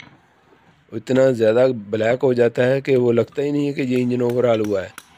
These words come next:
और जिस तरह मैं सर्विस करके इसकी इंजन की फिटिंग करता हूँ, तीन, चार, पाँच तेल, तो वैसे ही ऑयल का कलर ही नहीं चेंज होता,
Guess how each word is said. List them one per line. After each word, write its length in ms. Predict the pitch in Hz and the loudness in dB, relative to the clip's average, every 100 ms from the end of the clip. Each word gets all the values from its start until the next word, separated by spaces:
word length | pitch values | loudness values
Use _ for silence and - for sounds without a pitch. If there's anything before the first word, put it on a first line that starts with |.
| _ - _ _ - | _ -20 _ _ -10
और 120 | 120 | -10
जिस 240 | 117 123 | -8 -6
तरह 200 | 151 131 | -2 0
मैं 240 | 123 117 135 | 0 0 -2
सर्विस 380 | - 139 175 | -2 -4 -4
करके 340 | - 131 127 143 | 0 0 0 -2
इसकी 240 | 131 - | -2 -4
इंजन 280 | 147 135 139 | -2 0 -2
की 140 | 139 | -4
फिटिंग 340 | 139 131 139 135 | -4 -2 -2 0
करता 280 | 127 113 135 | 0 0 0
हूँ, 220 | 143 151 - | 0 -2 -2
तीन, 220 | 131 131 | -2 0
चार, 260 | 131 127 | 2 2
पाँच 320 | 127 135 127 135 | 0 -2 -4 -2
तेल, 280 | 139 131 | 0 0
तो 200 | 131 156 | 0 -2
वैसे 340 | 151 127 127 160 | 0 0 0 -4
ही 120 | 160 | -4
ऑयल 340 | - 127 131 | 0 2 2
का 220 | 135 139 131 | 2 0 0
कलर 420 | 127 135 151 160 | 0 -2 0 -2
ही 60 | |
नहीं 140 | 160 156 | -4 -6
चेंज 280 | 135 113 107 | -4 -4 -4
होता, 280 | 104 90 | -6 -10